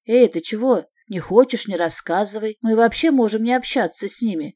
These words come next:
Я никогда не мечтала о свекрухе, знаешь ли, и прекрасно и дальше без нее обойдусь. А братья и сестры, ну, мне всегда нравилось, что я у родителей одна. Врушка. Не упрек, а маленькое замечание,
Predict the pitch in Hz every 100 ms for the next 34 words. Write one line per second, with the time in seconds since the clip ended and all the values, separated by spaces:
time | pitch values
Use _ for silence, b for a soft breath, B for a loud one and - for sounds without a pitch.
0 | _ 196 208 220 240 269 269 214 208 -
1 | - 214 214 214 233 247 240 180 202 180
2 | 196 170 - 170 160 220 208 214 208 208
3 | 226 - 254 226 294 311 226 175 160 170
4 | 170 156 165 156 160 160 - _ 180 185
5 | 175 185 185 - 185 175 269 311 - 196
6 | 185 185 226 262 233 208 214 220 208 208
7 | 175 185 170 170 226 294 262 - - -
8 | 196 180 175 165 165 - 170 170 156 156
9 | 147 - _ _ _ - 226 240 285 -
10 | - 160 147 - _ _ _ _ 196 175
11 | 165 - 254 254 175 180 175 170 160 170
12 | 175 175 - 233 185 151